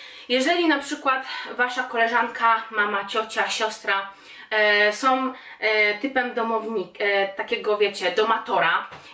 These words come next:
i uwielbiają na przykład dekorować sobie w domu i uwielbiają zapachy, no to nic innego nie mogłoby się lepiej sprawdzić niż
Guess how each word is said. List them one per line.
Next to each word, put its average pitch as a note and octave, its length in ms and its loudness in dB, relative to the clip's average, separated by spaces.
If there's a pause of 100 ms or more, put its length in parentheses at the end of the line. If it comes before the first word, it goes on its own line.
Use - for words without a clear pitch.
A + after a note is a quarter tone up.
i A#3+ 120 -4
uwielbiają A#3 560 0
na A3 100 -6
przykład G3+ 320 -8
dekorować G#3+ 580 0
sobie G3+ 200 -6
w F#3+ 100 -10
domu F3+ 340 -4
i G#3+ 140 -8
uwielbiają G#3+ 520 2
zapachy, G3+ 500 -4 (300)
no B3 80 -4
to B3 160 2
nic C4 440 2
innego A3+ 680 0 (240)
nie A#3+ 120 0
mogłoby A3+ 440 0
się A#3 140 -2
lepiej G#3+ 240 2
sprawdzić G#3+ 560 -4
niż B3+ 720 0